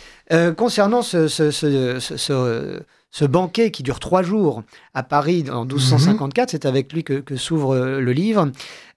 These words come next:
Speaker 1: Euh, le, le contexte est celui-ci. Euh, euh, Saint-Louis revient de quatre ans, plus de quatre ans,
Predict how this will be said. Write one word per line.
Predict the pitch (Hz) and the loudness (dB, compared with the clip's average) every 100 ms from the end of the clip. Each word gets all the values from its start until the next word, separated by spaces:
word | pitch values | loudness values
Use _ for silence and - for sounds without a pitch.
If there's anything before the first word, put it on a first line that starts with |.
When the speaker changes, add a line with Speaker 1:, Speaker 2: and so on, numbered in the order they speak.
| - | 2
Speaker 1:
Euh, | 165 160 151 147 | 4 4 4 4
le, | 147 151 | 2 0
le | 175 170 | -2 0
contexte | 170 196 208 - | 0 2 0 0
est | 156 | -4
celui-ci. | 139 139 135 - 208 240 226 - | -2 -4 -4 -2 0 2 0 -2
Euh, | 165 143 139 139 - _ _ _ 147 | 0 2 2 -2 -8 _ _ _ -4
euh, | 139 131 131 131 | 0 2 0 0
Saint-Louis | - 165 165 185 170 - _ _ _ _ _ - | 2 2 4 2 -2 -8 _ _ _ _ _ -4
revient | 139 170 156 165 175 151 | 2 2 2 2 2 2
de | 127 | -2
quatre | 131 190 170 - | -4 0 -2 0
ans, | 180 160 | -2 0
plus | 185 | -2
de | - | 0
quatre | 160 - 170 | -2 0 0
ans, | 165 | 2